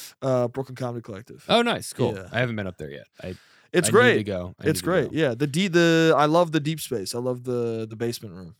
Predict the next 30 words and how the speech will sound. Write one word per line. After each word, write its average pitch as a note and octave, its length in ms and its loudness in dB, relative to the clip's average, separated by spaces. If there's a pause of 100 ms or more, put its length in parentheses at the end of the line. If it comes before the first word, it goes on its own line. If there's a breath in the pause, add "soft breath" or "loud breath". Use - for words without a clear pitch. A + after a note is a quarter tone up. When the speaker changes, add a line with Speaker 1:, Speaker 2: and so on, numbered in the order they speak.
(100)
Speaker 1:
That's A2+ 160 -10
where A2 120 -8
we G#2+ 80 -10
do G#2+ 160 -10
it. G2 140 -14
Speaker 2:
That's F3 180 2
what G3+ 80 4
I've D#3 100 2
heard. F#2+ 220 -6 (120)
Speaker 1:
Yeah. A2 80 -4
Speaker 2:
Uh, A2 280 0
the A#2 180 -8
people F3 220 2
who E3+ 60 4
have C#3 120 2
gone B2+ 340 0
say A#2 280 0
the G#2 260 -2
basement B2 380 -4
is A2 100 -6
great, G#2+ 320 0
and G2+ 100 -8
then G2+ 160 -4
the G2 220 -6
upstairs A2+ 420 -4
room A2+ 220 -6
is, G2+ 100 -8
like, F#2 220 -8
uh, F2 320 -10
enormous. F#2 760 -10